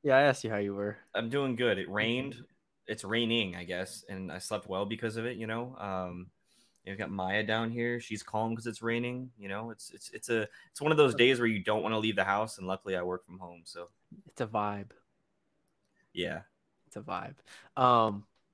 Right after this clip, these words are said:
Speaker 1: well, I had a tennis match this
Speaker 2: Hold
Speaker 1: morning
Speaker 2: on.
Speaker 1: afternoon.
Speaker 2: I'm sorry. I just realized you never said, I, I said that I don't think I've ever called you, or you've ever called me a good friend, but you know what I have never done? I've never asked you how you were doing on a
Speaker 1: <laughs>
Speaker 2: podcast. So how are you doing, Bruni?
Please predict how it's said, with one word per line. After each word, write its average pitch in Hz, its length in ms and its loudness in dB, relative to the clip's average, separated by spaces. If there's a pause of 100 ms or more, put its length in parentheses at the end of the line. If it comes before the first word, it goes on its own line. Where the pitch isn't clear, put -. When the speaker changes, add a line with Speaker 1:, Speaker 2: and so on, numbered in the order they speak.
(100)
Speaker 1:
well, 131 280 6
I 127 120 4
had 147 120 6
a 131 60 4
tennis 135 280 0
match 117 220 0
this 113 120 -6
Speaker 2:
Hold 165 180 12
Speaker 1:
morning 135 140 12
Speaker 2:
on. 113 100 8
Speaker 1:
afternoon. 107 180 0
Speaker 2:
I'm 139 80 4
sorry. 101 400 6 (920)
I 147 120 6
just 143 180 4
realized 107 600 6 (640)
you 120 160 -2
never 123 200 4
said, 113 460 0 (100)
I, 123 220 4
I 123 160 6
said 120 240 -2
that 113 100 0
I 107 80 4
don't 110 180 0
think 110 140 -6
I've 104 120 -2
ever 104 180 -8
called 104 240 -4
you, 95 240 -6
or 104 80 -4
you've 107 220 -2
ever 101 140 -4
called 104 180 -4
me 98 60 -2
a 90 40 -4
good 95 160 -6
friend, 104 240 0
but 101 160 -6
you 131 60 -2
know 143 80 2
what 143 120 4
I 127 120 8
have 131 160 0
never 135 200 -2
done? 139 280 -2 (180)
I've 131 100 6
never 160 200 6
asked 135 260 6
you 127 100 0
how 123 120 4
you 107 260 2
were 107 100 4
doing 87 340 -4 (600)
on 104 100 2
a 92 40 2
Speaker 1:
<laughs> - 0 -
Speaker 2:
podcast. 90 680 -2 (420)
So 139 120 -2
how 233 180 12
are 208 80 12
you 160 240 10
doing, 120 320 6
Bruni? 98 340 0